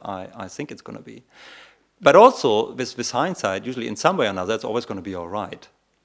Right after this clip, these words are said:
It's, it's very interesting about this, this possibility to trust. You know, looking at, at the, the two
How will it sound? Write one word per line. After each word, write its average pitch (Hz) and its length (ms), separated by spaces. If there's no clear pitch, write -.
It's, 127 220
it's 120 140
very 139 220
interesting 117 440
about 104 300
this, 104 280
this 110 260
possibility 117 560
to - 220
trust. - 560
You 107 80
know, 104 60
looking 110 340
at, 104 140
at 113 140
the, 110 100
the 104 200
two 127 420